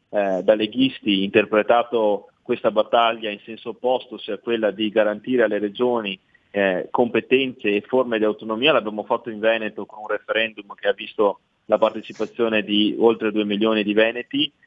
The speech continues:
e quindi abbiamo la necessità che ai territori vengano date risposte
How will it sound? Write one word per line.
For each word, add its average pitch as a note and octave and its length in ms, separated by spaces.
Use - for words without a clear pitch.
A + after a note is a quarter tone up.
e G#2+ 140
quindi A2+ 500
abbiamo A2 380
la A2 100
necessità A2 840
che G#2 240
ai G2 320
territori G#2+ 500
vengano G#2 480
date G#2+ 320
risposte G#2+ 800